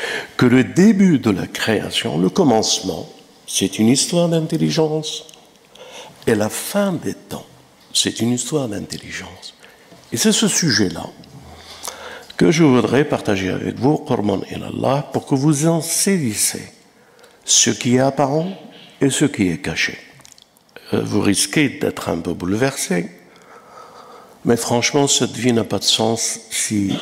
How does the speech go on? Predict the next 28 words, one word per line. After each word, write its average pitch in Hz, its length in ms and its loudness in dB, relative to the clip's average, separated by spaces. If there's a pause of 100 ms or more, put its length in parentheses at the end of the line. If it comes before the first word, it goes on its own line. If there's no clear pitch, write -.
(420)
tous 123 120 4
les 110 120 4
jours 113 320 0
nous 101 160 2
ne 101 60 4
sommes 101 320 -2
pas 104 260 -2
bouleversés 98 680 -2
par 120 180 -10
la 85 100 -8
révélation. 80 600 -6 (760)
Dieu 120 340 4
dit 120 260 0
aux 113 200 2
anges, « 131 300 2
Je 120 80 2
vais 101 180 0
créer 104 760 0 (280)
un 82 200 -8
homme. » 82 460 -8 (1600)
Pourquoi 92 360 -2
tu - 180 -6
vas 101 100 -2
le 85 120 -6
faire, 90 380 -8
cette - 260 -6
nouvelle 95 280 0
intelligence ? 95 800 -4